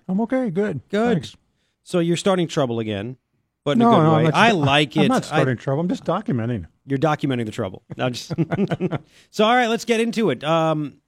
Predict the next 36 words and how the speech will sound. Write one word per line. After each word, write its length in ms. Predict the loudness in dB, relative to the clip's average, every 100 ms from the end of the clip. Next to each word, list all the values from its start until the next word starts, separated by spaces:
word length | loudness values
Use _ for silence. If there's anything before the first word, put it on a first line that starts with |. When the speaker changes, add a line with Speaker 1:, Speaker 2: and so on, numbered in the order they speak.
| -8
Speaker 2:
the 180 | 0 2
losses. 680 | 2 0 -2 -6 -10 -12 -6
I 60 | -2
mean, 140 | 0
you 80 | 0
send, 300 | 0 -2 -2 -10 -4
and 160 | 0
these, 180 | 2 2
by 140 | 2 2
the 80 |
way, 80 | 2
all 240 | 2 2 0
this 180 | -2
data, 360 | -2 0 0 -2
you 120 | -4
get, 280 | -2 -4 -4 -8
uh, 100 | -6
you 80 | -4
s-, 200 | -6 -8
you 80 | -6
send 260 | -2 -2
this 100 | -2
stuff 280 | -2 -2 0
out, 320 | -2 -2 -8 _ _ _ _ _ _ _
um, 560 | -2 0 0 -2 -4 -10 _ _ _ _ _ _ _ _ _ _ -2
and 180 | 0 2
you 120 | 2
literally 380 | 2 2 0 0
get 260 | 0 0
the 160 | -2 -2
information 640 | 0 0 0 0 -2 -4
from 180 | -2 -2
the 100 | 0
Oro 180 | 0 0
Valley 220 | 0 0
website. 380 | -2 -4 -10